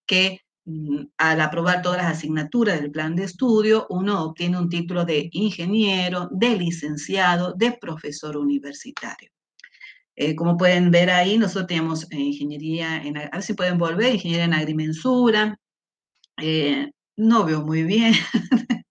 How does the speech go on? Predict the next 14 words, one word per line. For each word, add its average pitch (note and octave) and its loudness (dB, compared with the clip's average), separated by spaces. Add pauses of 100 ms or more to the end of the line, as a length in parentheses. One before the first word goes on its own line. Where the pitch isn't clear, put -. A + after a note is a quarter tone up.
(420)
ingeniería F#3+ 2
en F3 2
agrimensura, F3 2
vial, F#3+ 0
eléctrica, F3 -2
electrónica, E3+ -4
electromecánica, E3 -4
hidráulica, E3+ -4
la D#3+ -6
licenciatura D#3 -10
en F3 -4
sistema D3+ -8
de D3 -6
información, D3+ -4